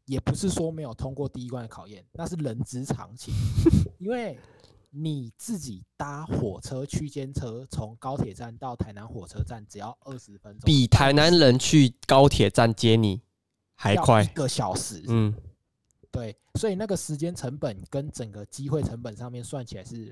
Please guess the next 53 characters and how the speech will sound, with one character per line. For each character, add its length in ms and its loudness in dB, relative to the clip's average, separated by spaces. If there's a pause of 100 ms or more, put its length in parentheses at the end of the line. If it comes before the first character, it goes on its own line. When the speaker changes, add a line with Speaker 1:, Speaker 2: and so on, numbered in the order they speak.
Speaker 1:
非 140 -6
常 240 -10
的 120 -14
不 160 -10
成 260 -14
比 160 -12
例 140 -12
的。 60 0 (460)
Speaker 2:
对。 120 2
Speaker 1:
所 40 4
以 60 0
会 160 -4
愿 340 -4
意 320 -12 (160)
在 200 -6
你 280 -14 (180)
离 140 -10
开 220 -6
的 160 -8
时 100 -18
候 120 -8
送 240 -8
你 80 -16
去 160 -12
台 180 -10
南 140 -16
高 160 -12
铁 160 -4
站 220 -12
的 100 -20
人， 180 -20 (140)
Speaker 2:
嗯。 320 4
Speaker 1:
他 100 -2
妈 220 -6
的， 200 -12 (760)
他 240 -8
要 200 -2
不 120 -6
是 100 -10
脑 180 -12
子 140 -20
有 160 -16
病， 260 -14
要 140 -8
不 140 -6
然 200 -8
就 140 -18
是 120 -14
对 180 -10
你 100 -20
特 160 -18
别 180 -20
好。 140 -20